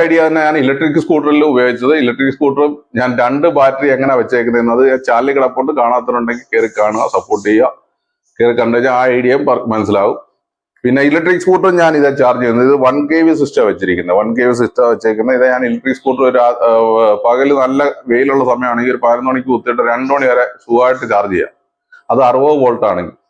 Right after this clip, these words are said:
അറുപത് വോൾട്ട് ബാറ്ററി എൻ്റെ രണ്ട് ബാറ്ററി ഇരിക്കുന്നത് ഇലക്ട്രിക് സ്കൂട്ടറല്ല. അത് സുഖമായിട്ട്, ഏർ, എനിക്കൊരു പതിനൊന്ന്, പന്ത്രണ്ട്, ഒന്ന്, രണ്ട്, ഒരു മൂന്ന് മണിക്കൂർ സുഖമായിട്ട് കുത്തിയിടാം. മൂന്ന് മണിക്കൂർ കുത്തിയിട്ട് എങ്ങും തൊടാൻ പത്ത് നാൽപത്തഞ്ച് കിലോമീറ്റർ ഓടാം.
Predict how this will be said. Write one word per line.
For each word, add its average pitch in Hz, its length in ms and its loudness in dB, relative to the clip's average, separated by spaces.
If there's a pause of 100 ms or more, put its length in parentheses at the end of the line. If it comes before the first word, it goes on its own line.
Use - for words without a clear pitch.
(160)
അറുപത് 131 200 2
വോൾട്ട് 147 280 2
ബാറ്ററി 127 340 0
എൻ്റെ 110 240 0
രണ്ട് 117 180 0 (280)
ബാറ്ററി 104 280 -2
ഇരിക്കുന്നത് 92 340 -4
ഇലക്ട്രിക് 101 320 -4
സ്കൂട്ടറല്ല. 82 440 -4 (920)
അത് 123 120 -4
സുഖമായിട്ട്, 151 480 2 (440)
ഏർ, 143 380 2
എനിക്കൊരു 147 320 0 (540)
പതിനൊന്ന്, 131 360 0
പന്ത്രണ്ട്, 139 320 0
ഒന്ന്, 135 220 0 (100)
രണ്ട്, 117 180 -2
ഒരു 117 180 0
മൂന്ന് 156 180 2
മണിക്കൂർ 147 300 0
സുഖമായിട്ട് 135 360 2
കുത്തിയിടാം. 98 400 -2 (920)
മൂന്ന് 131 260 0
മണിക്കൂർ 151 280 0 (120)
കുത്തിയിട്ട് 151 300 -2 (100)
എങ്ങും 151 200 0
തൊടാൻ 143 200 2
പത്ത് 139 180 0
നാൽപത്തഞ്ച് 135 540 -2
കിലോമീറ്റർ 117 420 -2
ഓടാം. - 160 -4